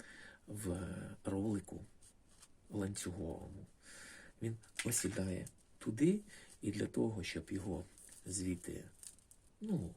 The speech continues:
скажімо так, достати, нам потрібно просто консервувати свій ланцюжок у мастилі. Отож бо,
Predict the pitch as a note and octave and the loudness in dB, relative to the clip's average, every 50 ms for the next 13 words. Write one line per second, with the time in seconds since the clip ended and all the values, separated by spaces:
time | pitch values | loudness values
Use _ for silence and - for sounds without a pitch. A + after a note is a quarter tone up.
0 | - - - - - F#2 - F#3 E3+ F3+ F3 - - - - - - - - - | -10 -14 -10 -6 -6 -4 -4 -4 -6 -6 -6 -6 -8 -10 -10 -12 -14 -16 -14 -14
1 | - - - - - - - - - - A#2 F#2+ - - - - D#3 F#3+ F3+ - | -16 -18 -18 -14 -14 -14 -14 -14 -12 -6 -2 0 2 2 2 4 2 2 2 -2
2 | - C3 - - - - - - - - - - - B3 G3 E3+ - - - - | -6 -10 -10 -12 -14 -14 -14 -14 -14 -16 -16 -6 -2 -2 0 0 0 -2 0 0
3 | C#3 C#3+ B2+ G#2 - A2 A#2 - - - G2+ - - - - - - - - - | 0 0 0 -2 0 2 2 2 2 0 -2 -4 -4 -14 -16 -16 -16 -16 -18 -18
4 | - - - - - D#3 D#3 D#3+ - - F3+ F3+ F3+ F3+ - A3 F#3 F3 F3 - | -20 -20 -16 -2 2 4 6 8 10 12 10 10 10 6 4 4 2 4 4 6
5 | C#3 D3+ D#3 C3+ G2 F2 - - - - - - - - - - - - - - | 6 6 6 6 2 0 -4 -10 -14 -14 -16 -20 -20 -20 -20 -20 -20 -18 -18 -18
6 | - - - - - - - - G#2+ G#2 F#2+ E2+ E2 F2+ F2+ - - G2+ - G#2+ | -18 -20 -20 -16 -2 -2 0 2 2 2 2 2 0 -2 -2 -2 -2 0 0 2
7 | B2 F#3 G#3+ - - - - - - - - - - - - - - - - - | 2 2 0 -2 -10 -16 -18 -18 -18 -18 -20 -20 -20 -20 -20 -20 -20 -20 -18 0
8 | - G3 F3+ E3 C3+ - - - - - - - - - - - - - - - | 4 6 6 6 6 4 2 2 0 -10 -10 -10 -12 -14 -20 -16 -14 -14 -14 -14
9 | - - - - - - - - - - - - - - - - - - - - | -14 -14 -14 -14 -14 -16 -14 -14 -14 -14 -12 -12 -12 -12 -12 -12 -12 -14 -14 -14
10 | - - - - - C#3+ - B3 A3 G3+ F#3 D3+ F3 D#3+ D3+ D3+ | -14 -16 -8 -4 -4 4 6 6 8 8 6 6 6 6 6 4